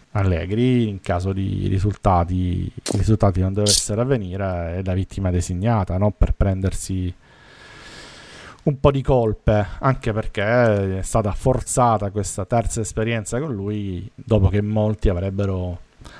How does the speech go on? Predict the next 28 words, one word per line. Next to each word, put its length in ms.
eh, 220
voluto 340
invece 360
interromperla. 1000
Quindi 380
alle 180
prime 240
due 140
o 20
tre 140
sconfitte, 600
forse 400
due 140
o 20
tre 160
no, 380
però 440
se 300
ti 160
ritrovi 840
di 140
nuovo 320
a 60
dieci, 500
quindici 400
punti 400
dalla 220
vetta, 680